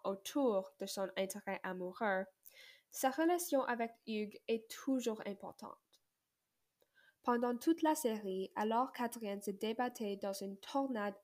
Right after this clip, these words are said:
émotionnelle avec la perte de sa fille, Hugues était une présence calme et solide, là pour équilibrer sa femme dramatique. Essentiellement,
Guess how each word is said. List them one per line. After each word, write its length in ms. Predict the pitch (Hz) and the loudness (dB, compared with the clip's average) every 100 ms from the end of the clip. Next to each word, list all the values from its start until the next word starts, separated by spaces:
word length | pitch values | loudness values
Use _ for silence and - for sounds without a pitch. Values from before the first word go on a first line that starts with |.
| _ _ | _ _
émotionnelle 840 | 247 254 247 - 202 190 180 180 - | 2 4 2 -2 -4 -2 -2 -4 -2
avec 300 | 196 202 202 | -2 -2 -2
la 80 | 190 | -2
perte 260 | - 226 | -2 -2
de 60 | 240 | -2
sa 180 | - 233 | -2 -2
fille, 400 | - 190 185 202 _ - _ _ | -4 -8 -8 -10 _ -20 _ _
Hugues 260 | 269 285 285 | 2 2 2
était 340 | 254 247 - | -2 0 -2
une 120 | 220 220 | -4 -4
présence 420 | 220 214 208 - - | -4 -4 -4 -6 -8
calme 300 | - 226 247 254 _ | -2 0 0 -2 _
et 100 | 220 | -4
solide, 500 | 220 208 196 190 185 - _ _ _ _ | -2 0 2 2 0 -8 _ _ _ _
là 440 | 202 233 220 208 - | 2 6 6 2 -4
pour 160 | 220 - | -10 -4
équilibrer 720 | - 247 - 269 240 226 214 202 | 0 2 2 2 2 0 0 0
sa 200 | - 190 - | -2 -6 -2
femme 320 | 208 190 190 196 - | -2 0 -4 -12 -12
dramatique. 460 | - 190 190 - - - _ _ _ _ _ _ _ _ _ _ _ - - - - _ _ | -6 -4 -4 -8 -10 -16 _ _ _ _ _ _ _ _ _ _ _ -20 -20 -20 -20 _ _
Essentiellement, 880 | 285 285 320 311 277 233 226 220 214 | 2 4 4 4 4 4 2 2 -2